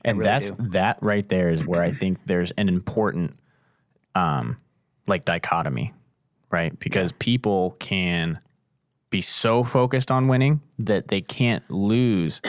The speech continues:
Speaker 2: <coughs> that basketball game
Speaker 1: Right.
Speaker 2: without freaking out.
Speaker 1: Right.
Speaker 2: Or they can't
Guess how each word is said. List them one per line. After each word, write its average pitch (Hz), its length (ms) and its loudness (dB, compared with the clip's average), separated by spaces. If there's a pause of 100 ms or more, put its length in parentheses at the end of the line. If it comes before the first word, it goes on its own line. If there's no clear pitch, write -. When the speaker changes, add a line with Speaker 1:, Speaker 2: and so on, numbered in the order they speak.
(140)
Speaker 2:
<coughs> - 220 -14
that 95 240 0
basketball 85 560 -2
game 73 320 -6 (1040)
Speaker 1:
Right. 107 140 2
Speaker 2:
without 87 300 0
freaking 85 400 -2
out. 69 260 -4
Speaker 1:
Right. 90 300 -4 (260)
Speaker 2:
Or 90 480 0 (800)
they 87 140 0
can't 95 520 0